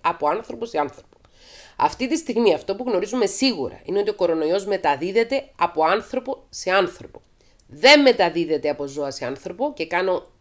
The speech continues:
ισχυρή έκκληση να μην επιδείξουμε σκληρότητα στα ζώα αυτές τις μέρες, γιατί δεν μας φταίνε με τίποτα τα ζώα, αν κάποιοι άνθρωποι δεν τηρούσαν τους κανόνες υγιεινής και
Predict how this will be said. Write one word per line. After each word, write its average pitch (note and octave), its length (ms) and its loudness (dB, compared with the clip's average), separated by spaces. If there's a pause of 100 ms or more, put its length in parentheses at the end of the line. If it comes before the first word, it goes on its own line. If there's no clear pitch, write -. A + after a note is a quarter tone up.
(180)
ισχυρή D#3+ 520 -4
έκκληση F#3+ 640 0 (480)
να D#3 120 -4
μην B3 220 0
επιδείξουμε E3+ 580 -4
σκληρότητα E3 760 -2
στα D3 180 -8
ζώα F3 200 -4
αυτές D#3+ 240 -8
τις C3+ 180 -10
μέρες, E3+ 260 -2
γιατί E3+ 180 -6
δεν F#3+ 120 -6
μας F3+ 220 -6
φταίνε F3+ 340 0
με D#3 180 -2
τίποτα D4 640 2
τα B3 120 2
ζώα, G#3+ 440 4 (380)
αν D3+ 220 -4
κάποιοι B3 360 4
άνθρωποι A#3 460 -2
δεν A#3 260 4
τηρούσαν C4+ 480 0
τους B3 160 -6
κανόνες G#3+ 380 0
υγιεινής G3+ 420 -6
και - 160 4